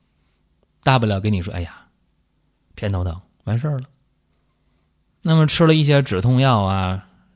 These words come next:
吃上管点用，不吃的话就不行。所以这一个来月特别遭罪。说到这儿，有人就不服气啊，啊，他那偏头痛，这一个来月啊，就，就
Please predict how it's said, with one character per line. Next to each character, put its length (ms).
吃 220
上 180
管 160
点 140
用， 180
不 80
吃 200
的 100
话 120
就 100
不 100
行。 240
所 160
以 60
这 100
一 160
个 60
来 160
月 200
特 140
别 140
遭 160
罪。 200
说 200
到 200
这 100
儿， 120
有 160
人 180
就 80
不 120
服 160
气 200
啊， 100
啊， 380
他 340
那 180
偏 220
头 160
痛， 300
这 260
一 240
个 80
来 180
月 220
啊， 240
就， 240
就 240